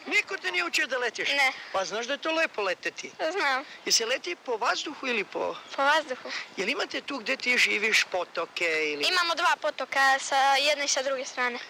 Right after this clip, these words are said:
Speaker 1: Kako potok izgleda?
Speaker 2: E, mali tok vode.
Speaker 1: Jel bistar?
Speaker 2: E, n-, pa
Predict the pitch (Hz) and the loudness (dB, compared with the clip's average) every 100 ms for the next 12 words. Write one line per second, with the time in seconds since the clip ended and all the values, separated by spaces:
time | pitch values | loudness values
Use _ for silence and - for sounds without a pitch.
0 | - - - - 214 - 202 170 - 156 | -6 -4 -4 -4 -4 -4 -4 -2 -2 -2
1 | 135 - - - - - 285 285 277 349 | -6 -8 -12 -12 -16 -2 0 2 4 4
2 | 339 311 330 311 311 320 277 269 294 - | 4 2 2 0 2 0 2 0 -2 -8
3 | - - - 208 175 269 - 165 135 - | -20 -20 -8 -6 -2 0 2 0 -6 -12
4 | - 277 285 294 311 320 330 330 - - | -2 2 4 4 2 0 -2 -4 -12 -10
5 | - 359 349 | 2 4 6